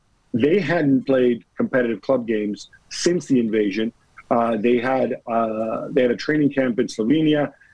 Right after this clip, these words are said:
They played some friendlies against Borussia Mönchengladbach, against, uh, against Empoli, but clearly not the ideal way to go and prepare for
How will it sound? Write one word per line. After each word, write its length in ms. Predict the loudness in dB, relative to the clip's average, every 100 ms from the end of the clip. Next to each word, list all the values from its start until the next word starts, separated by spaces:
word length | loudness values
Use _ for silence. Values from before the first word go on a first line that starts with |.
| _ -4
They 80 |
played 200 | 0 0
some 140 | -2 -6
friendlies 640 | -2 -2 -2 0 2 0
against 320 | -6 -6 -6
Borussia 280 | -2 -2 0
Mönchengladbach, 840 | -2 0 2 2 0 0 0 -2 -6
against, 560 | -6 -6 -6 -6 -4
uh, 200 | -2 -2 -2
against 320 | -2 0 2
Empoli, 500 | 2 2 2 2 -2 _ _ _ _ _ _
but 260 | 0 0 0
clearly 420 | 0 2 0 -2
not 400 | -2 0 0 -2
the 120 | 0 2
ideal 500 | 2 2 2 2 2
way 380 | 0 0 -4 _ _ _
to 160 | -6 -2
go 440 | 2 2 2 -2 _
and 280 | -2 0 0
prepare 340 | -2 0 0
for 160 | 0